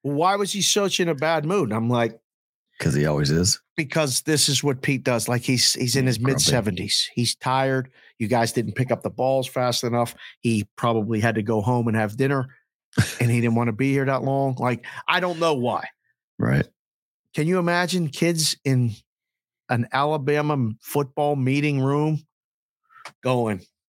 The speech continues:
Speaker 1: "Who is this? What is he telling us? He doesn't even know how to open his app on his phone."
Speaker 2: Oh, true. Or his phone, period. He has a flip phone with all those big numbers. <laughs>
Speaker 1: What, right?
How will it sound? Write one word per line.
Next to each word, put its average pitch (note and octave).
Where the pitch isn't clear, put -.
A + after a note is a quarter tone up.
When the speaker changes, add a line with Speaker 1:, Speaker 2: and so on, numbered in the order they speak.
Speaker 1:
"Who F#3+
is C3
this? -
What -
is D#3
he D3+
telling C3+
us? -
He G3+
doesn't G3+
even F#3
know E3+
how D#3+
to D#3
open D#3+
his C3
app D3
on C3+
his C3
phone." D3
Speaker 2:
Oh, A2+
true. G2+
Or G#2+
his F#2+
phone, G2+
period. G2+
He A#2+
has G#2+
a G2
flip B2
phone A2
with G2+
all G#2+
those F#2
big G#2
numbers. G#2+
<laughs> -
Speaker 1:
What, C#4+
right? B3